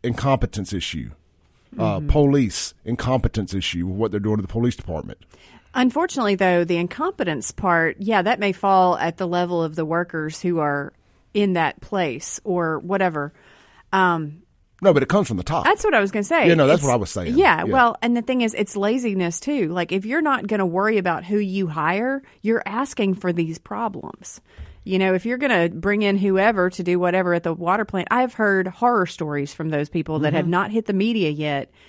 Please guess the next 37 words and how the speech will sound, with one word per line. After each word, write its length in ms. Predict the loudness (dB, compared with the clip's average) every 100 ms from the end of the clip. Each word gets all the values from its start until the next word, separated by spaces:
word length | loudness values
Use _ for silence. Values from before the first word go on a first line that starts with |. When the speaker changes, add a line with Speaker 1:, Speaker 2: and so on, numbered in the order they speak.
| _ _ -2
Speaker 2:
and, 420 | 2 4 2 -2 -2
I 60 |
mean, 160 | 0 2
when 100 | 2
I 100 | 0
tell 220 | 0 0
you 220 | 2 2
that 280 | 2 0 -2 -4
these 260 | -2 -2
people 520 | -2 -2 2 2 0 -2
that 180 | -2 -2
were 120 | 0
running 260 | 0 0 0
the 60 | -2
water 180 | -4
plants 440 | -4 -2 -2 -4 -14 _ _ _ _ -10
did 320 | -2 2 2
not 340 | 4 2 0 -2
do 220 | -2 -2 -2
anything. 960 | 2 2 2 0 -2 -4 -4 -6 -10 -8
Speaker 1:
No, 400 | -4 0 2 2
I 40 |
mean, 140 | 0
I'm 80 | 4
telling 200 | 6 6
you 40 | 4
what, 260 | 6 6 6 -8
Speaker 2:
<laughs> 160 | -6 4
Speaker 1:
people, 220 | 4 2 -12 0
it's 160 | 2
gonna 180 | 4 6
be 100 | 8
like 160 | 6 4
a 60 |
Camp 320 | 0 0 0 2
Lejeune 520 | 0 4 6 6 6
lawsuit 540 | 4 2 0 -6 -6